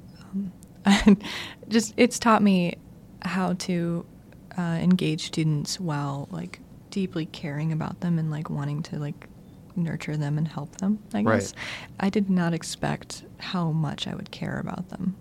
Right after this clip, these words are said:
Speaker 1: when I started, <laughs>
Speaker 2: <laughs>
Speaker 1: as, as silly as that, as that sounds. I'm, like, really sad and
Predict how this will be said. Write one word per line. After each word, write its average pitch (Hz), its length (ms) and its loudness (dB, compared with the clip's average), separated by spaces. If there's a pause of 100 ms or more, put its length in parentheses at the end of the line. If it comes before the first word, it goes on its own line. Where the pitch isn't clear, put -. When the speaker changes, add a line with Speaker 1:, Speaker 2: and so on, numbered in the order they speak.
Speaker 1:
when 175 120 2
I 160 100 2
started, - 440 8
<laughs> 233 280 10
Speaker 2:
<laughs> - 680 6
Speaker 1:
as, 220 260 4
as 202 180 0
silly 180 300 2
as 180 80 0
that, 175 280 -4
as 180 180 0
that 175 140 0
sounds. 165 480 0 (280)
I'm, 196 160 6
like, 185 200 0
really 180 380 -2 (460)
sad 175 580 2
and 165 480 0